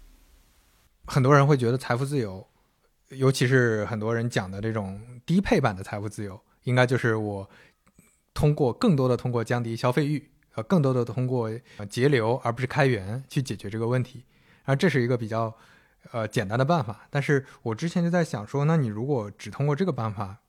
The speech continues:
总感觉好像有点问题，就是你，你非得过一个清贫的生活才能财务自由的，好像，好像也是不对的。但是回到刚才我们一直在聊关于钱，或-，或者说你到底该做什么，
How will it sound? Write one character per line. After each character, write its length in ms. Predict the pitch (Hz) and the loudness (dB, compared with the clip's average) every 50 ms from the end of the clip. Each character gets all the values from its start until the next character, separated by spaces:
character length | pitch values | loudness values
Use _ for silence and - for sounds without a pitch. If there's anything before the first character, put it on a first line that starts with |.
| _ _ _ _ _ _ _ _ _ _ _ _ _ _ - - | _ _ _ _ _ _ _ _ _ _ _ _ _ _ -20 -4
总 200 | - 135 123 180 | 0 2 4 6
感 160 | 208 233 123 | 6 4 2
觉 240 | 117 113 104 104 107 | 0 -2 -2 -2 -2
好 160 | 107 - 113 | -4 -4 -6
像 240 | 107 - 117 113 117 - | -4 -2 -2 -2 -2 -4
有 140 | - 123 123 | -4 -2 0
点 120 | 123 117 | 0 2
问 160 | 113 127 135 131 | 2 2 2 2
题， 160 | 127 - 127 | 0 -2 -10
就 140 | 127 - 147 | -6 0 2
是 60 | 143 | 2
你， 180 | 143 131 120 120 - | 2 2 0 -2 -4
你 120 | 123 117 | -4 -4
非 220 | 107 - - 180 | -2 0 2 2
得 160 | 190 170 127 98 | 2 2 0 -2
过 220 | - - 139 127 | 0 0 0 0
一 60 | 123 | 2
个 100 | 123 127 | 0 -2
清 180 | 123 - 165 165 | 0 0 0 2
贫 140 | 143 147 131 | 2 2 0
的 80 | 135 | 0
生 180 | 127 - 165 208 | 0 2 2 2
活 160 | - 127 107 | 0 -2 -6
才 140 | - - 110 | -4 -4 -4
能 100 | 110 107 | -4 -4
财 140 | - - 113 | -4 -6 -6
务 80 | 107 107 | -6 -6
自 100 | 107 107 | -6 -8
由 60 | 98 | -10
的， 100 | 101 101 | -10 -10
好 140 | - 113 101 | -10 -10 -12
像， 140 | - 123 - | -12 -14 -16
好 160 | - - 120 | -8 -6 -4
像 120 | 107 139 175 | 0 0 0
也 200 | 170 127 101 - - - - _ _ | 0 -2 -4 -8 -14 -20 -20 _ _
是 120 | - - | -8 -8
不 120 | 160 - | -8 -4
对 160 | - 117 107 104 | -4 -4 -4 -4
的。 80 | - - _ _ _ _ _ _ _ _ _ _ | -8 -14 _ _ _ _ _ _ _ _ _ _
但 140 | _ 160 147 | _ 0 2
是 100 | 143 165 | 2 2
回 220 | 143 - - 123 120 | 2 2 0 0 0
到 140 | 147 147 131 | 2 0 0
刚 140 | - 139 131 | 0 0 0
才 60 | 135 | 0
我 80 | 131 113 | 0 -2
们 120 | 107 117 | -2 -4
一 60 | 123 | -4
直 100 | 123 123 | -4 -4
在 140 | 117 123 120 | -2 -2 -2
聊 260 | 117 107 98 87 104 | -2 -4 -6 -6 -8
关 300 | 107 - - - 120 117 | -10 -10 -8 -6 -6 -4
于 100 | 117 117 | -4 -6
钱， 420 | 113 - - - 107 95 104 110 113 | -6 -8 -10 -10 -10 -10 -8 -8 -8
或-， 200 | 110 - 131 120 120 | -4 -2 -2 -4 -2
或 140 | - - 131 | 0 0 0
者 60 | 110 | 0
说 140 | 98 - 117 | 0 -2 -4
你 120 | 113 110 104 | -4 -4 -2
到 120 | 123 123 | -2 -4
底 100 | 117 107 | -4 -4
该 160 | 98 120 120 135 | -4 -4 -4 -2
做 180 | 160 190 156 | 0 -2 -2
什 100 | - 120 | -2 -4
么， 180 | 101 95 101 | -8 -10 -12